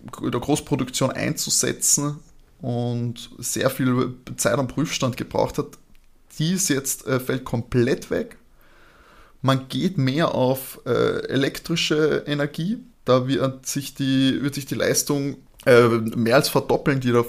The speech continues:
aus dem M G U K kommt, also den Kinetic Motor Generator Unit, die für die elektrische,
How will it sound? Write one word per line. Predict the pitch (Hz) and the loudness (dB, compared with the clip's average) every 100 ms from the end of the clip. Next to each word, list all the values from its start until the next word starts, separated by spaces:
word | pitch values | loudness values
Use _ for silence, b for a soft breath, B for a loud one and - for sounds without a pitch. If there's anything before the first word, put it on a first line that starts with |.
| - | 0
aus | 117 - - | 0 0 2
dem | 139 123 | 0 0
M | 123 131 135 | -2 -2 0
G | 131 | -2
U | - 120 - - | -2 -4 -4 -14
K | - - 104 117 | -8 2 6 6
kommt, | - - 175 240 - - b b b b | 4 2 0 0 -6 -16 b b b b
also | - 110 | -6 -4
den | 117 | -6
Kinetic | - 113 113 127 170 160 - | -4 0 2 4 2 0 -4
Motor | 131 - | -2 -2
Generator | - 131 135 139 139 143 | -4 -2 0 0 0 -2
Unit, | 143 147 160 b b b b b - | -2 -2 -4 b b b b b -6
die | 123 | -2
für | 127 | 0
die | 120 117 110 - | 2 2 2 0
elektrische, | - 127 127 - 123 127 | 0 0 0 -2 0 0